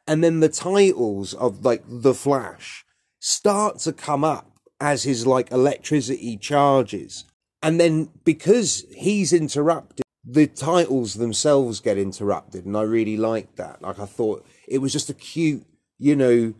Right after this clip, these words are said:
flourish. You know, I really, I, I liked the personality of the film sort of from the get-go. And I think a lot of people didn't like the personality of the film, but I didn't mind it. You know,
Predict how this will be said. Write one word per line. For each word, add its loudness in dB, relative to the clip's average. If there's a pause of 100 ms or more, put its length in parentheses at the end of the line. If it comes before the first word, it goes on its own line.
(280)
flourish. -2 (300)
You 0
know, 0
I 2
really, 0 (340)
I, 2
I 4
liked 0
the -6
personality -2
of -2
the -2
film 4 (360)
sort 2
of 0
from 0
the 2
get-go. 0
And -2
I 2
think 2
a 6
lot 6
of 4
people -6
didn't 0
like -2
the -8
personality -4
of -8
the -10
film, -10 (380)
but 6
I 6
didn't 6
mind 6
it. 0 (260)
You 4
know, 2